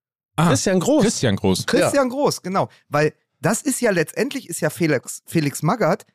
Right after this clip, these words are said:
Speaker 3: der Christian Groß für Hertha B S C. Also es ist
Speaker 2: Ja.
Speaker 3: der klassische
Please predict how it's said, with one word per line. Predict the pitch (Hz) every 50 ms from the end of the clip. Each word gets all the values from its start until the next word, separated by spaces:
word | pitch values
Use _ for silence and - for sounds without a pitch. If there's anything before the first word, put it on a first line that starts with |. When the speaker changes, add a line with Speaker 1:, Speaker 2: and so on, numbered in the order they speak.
| _ _ _
Speaker 3:
der | - 139 -
Christian | - - 240 - - - 175 156
Groß | 143 131 143 180 208 -
für | - - 170
Hertha | 160 160 - 170
B | 151 151 151
S | 143 -
C. | - - 254 -
Also | - 127 123 139
es | 131 -
ist | - - 226 226 - - - - _ _ -
Speaker 2:
Ja. | -
Speaker 3:
der | 165 151 147 160 160 -
klassische | - - 175 202 175 - - 214 - - 143 123